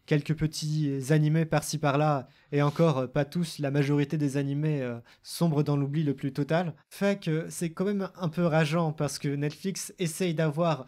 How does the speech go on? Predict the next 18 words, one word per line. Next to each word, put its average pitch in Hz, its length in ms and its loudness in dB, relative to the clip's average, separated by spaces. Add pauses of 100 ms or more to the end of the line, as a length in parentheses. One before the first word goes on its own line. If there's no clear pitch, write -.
(120)
une 160 220 2
notoriété, 165 640 2
mais 156 480 -2 (280)
en 151 80 0
même 156 160 2
temps, 190 380 -2 (220)
ses 147 320 0
projets 160 640 0 (100)
les 151 80 2
moins 170 200 4
sécurisés, 202 580 0
on 185 100 4
va 151 120 4
dire, 170 260 -2
ne 156 60 0
sont 147 160 -2
pas 175 140 -2
forcément 170 720 -2